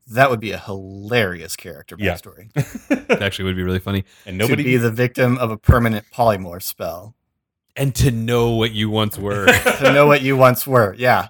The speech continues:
Speaker 2: But nobody believes you. <laughs> No,
Speaker 1: Yeah,
Speaker 2: I
Speaker 1: no,
Speaker 2: was
Speaker 1: of
Speaker 2: a
Speaker 1: course.
Speaker 2: dragon. <laughs>
Speaker 3: Yeah. Oh, man, that would be, that's so funny.
Speaker 2: <laughs> Well, that's Jeff's character. Um,
Speaker 3: No.
Speaker 2: <laughs>
Speaker 3: Uh, yeah, no.
Speaker 1: That's a,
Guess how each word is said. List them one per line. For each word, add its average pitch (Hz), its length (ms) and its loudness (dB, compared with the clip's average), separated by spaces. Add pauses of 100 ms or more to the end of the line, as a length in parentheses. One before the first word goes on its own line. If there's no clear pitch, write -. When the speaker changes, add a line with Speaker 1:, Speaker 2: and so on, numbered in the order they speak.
(100)
Speaker 2:
But 127 160 -2
nobody 123 380 0
believes 107 460 -4
you. 123 320 -2
<laughs> - 40 -20 (960)
No, 160 120 2
Speaker 1:
Yeah, 156 240 6 (200)
Speaker 2:
I - 80 0
Speaker 1:
no, 143 80 6
Speaker 2:
was 180 140 2
Speaker 1:
of - 0 -
Speaker 2:
a 214 100 4
Speaker 1:
course. 120 140 -4
Speaker 2:
dragon. 131 480 0 (140)
<laughs> 208 120 -4
Speaker 3:
Yeah. 113 160 2 (160)
Oh, 127 160 2
man, 113 300 0
that 120 120 0
would 110 120 -2
be, 113 100 -10
that's 98 280 -10
so 98 200 -4
funny. 87 320 -6 (160)
Speaker 2:
<laughs> - 160 -10 (1120)
Well, 98 100 -12
that's 123 180 0
Jeff's - 240 -2
character. 95 480 -8
Um, 90 400 -8
Speaker 3:
No. 123 360 0
Speaker 2:
<laughs> - 40 -20 (1300)
Speaker 3:
Uh, 135 160 0
yeah, 139 200 2
no. 127 100 0
Speaker 1:
That's - 140 0
a, 135 100 -4